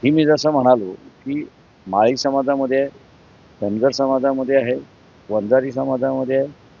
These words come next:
तेली समाजामध्ये आहे, बंजाऱ्यामध्ये आहे, कैकाड्यांमध्ये आहे आणि लहान मोठा जो ओबीसी आहे, कुंभार, लोहार, सोनार, सुतार जो आहे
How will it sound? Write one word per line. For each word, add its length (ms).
तेली 260
समाजामध्ये 680
आहे, 180
बंजाऱ्यामध्ये 760
आहे, 200
कैकाड्यांमध्ये 760
आहे 220
आणि 240
लहान 380
मोठा 280
जो 120
ओबीसी 460
आहे, 220
कुंभार, 520
लोहार, 300
सोनार, 340
सुतार 340
जो 180
आहे 160